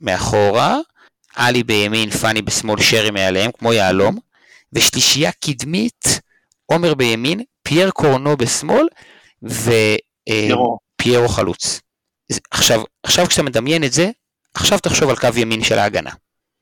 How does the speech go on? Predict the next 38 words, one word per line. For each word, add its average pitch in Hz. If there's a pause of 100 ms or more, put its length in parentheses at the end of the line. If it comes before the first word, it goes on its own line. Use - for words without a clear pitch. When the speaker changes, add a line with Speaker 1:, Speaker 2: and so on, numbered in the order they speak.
(240)
Speaker 1:
עלי 156
עושה 127
הלוך 117
חזורים, 117
עומר 135
לא 123
באמת 113
חוזר, 110
סק -
לא -
יכול 117
לצאת 113
לכיוון 110
החצי 110
כי -
הוא 104
בכלל 113
לא 113
מגן 110
ימני 110
והוא 107
לא 110
יודע 107
מה 107
הוא 101
עושה 104
שם, 151 (640)
ובצד 120
השני, 185 (300)
קורנו 143
לוחץ 165
גבוה 139 (120)
כמו, 147 (540)
כמו 143
שחקן 147
שלישייה 147
קדמית. 151
Speaker 2:
כן. 156